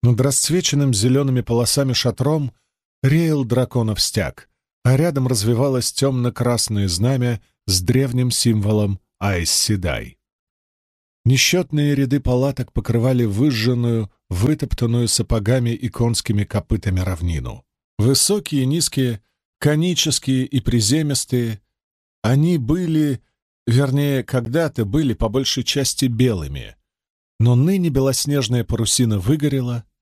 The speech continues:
запылилась и изрядно запачкалась. Немало попадалось и цветных, и полосатых шатров,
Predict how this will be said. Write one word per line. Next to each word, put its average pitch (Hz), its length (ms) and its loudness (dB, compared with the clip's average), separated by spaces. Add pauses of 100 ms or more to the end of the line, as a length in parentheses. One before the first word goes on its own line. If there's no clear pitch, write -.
(100)
запылилась 127 880 0 (260)
и 190 120 4
изрядно 120 560 0
запачкалась. 76 880 -4 (960)
Немало 190 340 4
попадалось 160 560 -4
и 156 40 -2
цветных, 123 680 0
и 107 80 -2
полосатых 104 680 -2
шатров, 127 580 -2